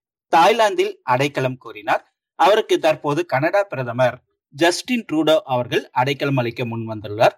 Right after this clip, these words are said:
இதற்கு சர்வதேச பெண்கள் அமைப்புகள் அவருக்கு பாராட்டு தெரிவித்துள்ளன. பிரெக்சிட் மசோதாவை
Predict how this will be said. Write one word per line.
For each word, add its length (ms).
இதற்கு 380
சர்வதேச 580
பெண்கள் 420
அமைப்புகள் 640
அவருக்கு 420
பாராட்டு 380
தெரிவித்துள்ளன. 760
பிரெக்சிட் 480
மசோதாவை 580